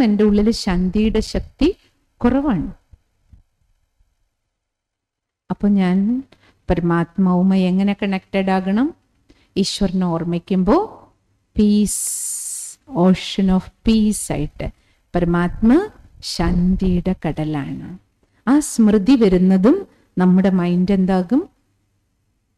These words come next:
പവർ ഹൗസിൽ കണക്ട് ആകും. അതിന് നമുക്ക് നമ്മുടെ മൂന്നാം കണ്ണുകൊണ്ടാണ് നമ്മൾ കണക്ട് ആക്കണം. ഈ കണ്ണുകൊണ്ട് ഈശ്വരനെ കാണാൻ പറ്റില്ല,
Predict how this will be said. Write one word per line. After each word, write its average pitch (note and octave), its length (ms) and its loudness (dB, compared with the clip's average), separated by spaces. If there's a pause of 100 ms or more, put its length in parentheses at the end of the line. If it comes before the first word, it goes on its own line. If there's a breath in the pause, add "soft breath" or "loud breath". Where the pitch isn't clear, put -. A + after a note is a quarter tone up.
(100)
പവർ E3 180 -2 (120)
ഹൗസിൽ F3 360 -8 (140)
കണക്ട് - 460 -12
ആകും. - 220 -20 (2500)
അതിന് D4+ 280 2
നമുക്ക് F#3 320 -2
നമ്മുടെ F3 280 0 (560)
മൂന്നാം G#3 320 6 (120)
കണ്ണുകൊണ്ടാണ് G3 640 2
നമ്മൾ F#3 180 0 (100)
കണക്ട് D3+ 420 -6
ആക്കണം. C#3+ 340 -10 (3000)
ഈ G#3 120 -4
കണ്ണുകൊണ്ട് A3+ 420 6
ഈശ്വരനെ A3+ 420 -4
കാണാൻ A3+ 320 0
പറ്റില്ല, D#3 300 -8